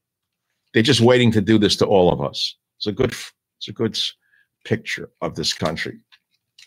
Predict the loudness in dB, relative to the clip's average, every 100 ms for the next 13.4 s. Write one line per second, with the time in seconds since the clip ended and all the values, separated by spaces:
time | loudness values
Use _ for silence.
0 | -4 2 2 2 0 -2 -2 -4 -4 -2
1 | -2 -4 -8 _ _ _ _ -2 0 0
2 | 0 -2 2 0 0 -4 -10 _ _ _
3 | _ _ _ -2 4 6 6 4 4 4
4 | 4 2 2 2 2 2 2 2 2 2
5 | 0 0 0 0 -2 -6 -6 -2 0 -2
6 | -2 -2 -2 -6 -4 -2 -2 0 0 2
7 | 2 2 0 -2 0 2 2 0 -2 0
8 | 2 2 0 -4 _ _ _ _ _ _
9 | -2 2 4 4 4 2 0 0 2 2
10 | 4 4 4 4 4 4 2 0 4 4
11 | 4 2 -2 _ _ _ _ _ _ _
12 | _ _ -20 _ _ _ _ -6 -2 0
13 | 2 2 0